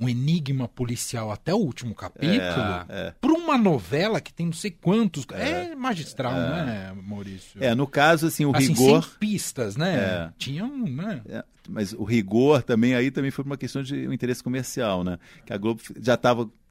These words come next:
Speaker 2: t-, tava previsto desde o início que ia ter a morte da Odete,
Speaker 1: Aham.
Speaker 2: né? Era ne-, era necessa-,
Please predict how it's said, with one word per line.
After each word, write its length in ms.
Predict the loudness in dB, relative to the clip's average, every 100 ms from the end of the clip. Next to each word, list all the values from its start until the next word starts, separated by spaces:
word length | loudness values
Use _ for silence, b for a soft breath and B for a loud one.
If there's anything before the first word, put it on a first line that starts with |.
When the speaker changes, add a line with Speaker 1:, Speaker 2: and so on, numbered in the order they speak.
| _ _ -6
Speaker 2:
t-, 140 | -6 -2 0 0 -2 -20 0
tava 200 | 2 4
previsto 400 | 4 2 0 0
desde 200 | 2 4
o 40 |
início 400 | 4 4 0 -6
que 80 | -6
ia 80 | -4
ter 80 | -2
a 80 | 0
morte 420 | 0 -2 -6 -8
da 80 | -6
Odete, 540 | -6 -6 -6 -8 -14 -16
Speaker 1:
Aham. 120 | -14
Speaker 2:
né? 220 | -10 -8 -6
Era 100 | -6
ne-, 140 | -6
era 320 | -6 -8 -8
necessa-, 560 | -8 -10 -10 -12 -12